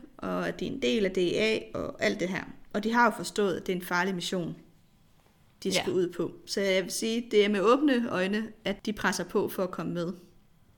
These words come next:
Speaker 1: Men Harry, han vil ikke rigtig have dem med. Han vil, han vil gerne have Hermione og Ron med, men han vil ikke rigtig have de andre tre med. Og det har de sådan en længere diskussion om, kan man sige,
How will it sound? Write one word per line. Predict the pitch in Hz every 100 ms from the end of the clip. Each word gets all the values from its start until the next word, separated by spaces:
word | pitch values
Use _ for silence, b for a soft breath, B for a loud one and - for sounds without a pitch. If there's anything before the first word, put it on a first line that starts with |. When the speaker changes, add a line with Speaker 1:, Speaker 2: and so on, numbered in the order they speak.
| _ _
Speaker 1:
Men | 220
Harry, | 226 240 254
han | 254 233
vil | 226
ikke | 226 226
rigtig | 214 - 208 196 - - _ _ _ _ -
have | 202 190
dem | 202
med. | 226
Han | 247
vil, | 220 247
han | 247
vil | 240
gerne | 262 269
have | 220 202
Hermione | 202 208 214 226
og | 196 240
Ron | 311
med, | 269 254
men | 233
han | 233
vil |
ikke | 240 220
rigtig | 214 214
have | 196
de | 214
andre | 185 196
tre | - -
med. | - 71 - - _ -
Og | 214
det | 247
har | 262 233
de | 220
sådan | - 233
en | 220
længere | 226 233 262 233 185 185 - b b b b b -
diskussion | 220 - 220 - 311 233 196 - - -
om, | 190 - -
kan | -
man | 180
sige, | 180 202 196